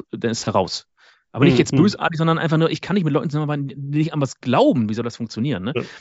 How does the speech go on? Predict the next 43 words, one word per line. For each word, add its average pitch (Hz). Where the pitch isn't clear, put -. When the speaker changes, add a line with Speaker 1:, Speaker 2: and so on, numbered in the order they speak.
Speaker 1:
Dann 127
ist 139
er 127
halt 113
raus. 185
Äh, 131
und 131
wir 131
setzen 151
die 123
Teams 160
immer 147
so 131
zusammen, 135
aber 127
die 117
Teams 156
sind 147
auch 160
nicht 160
riesig. 123
Also 110
es 113
sind 120
wirklich -
immer 156
so 139
fünf, 143
sechs, -
sieben 131
Leute 127
von -
unserer 160
Seite 143
plus -
von 113
der 117
Kundenseite 131
und 120
das 127
reicht. 170
Es -
reicht -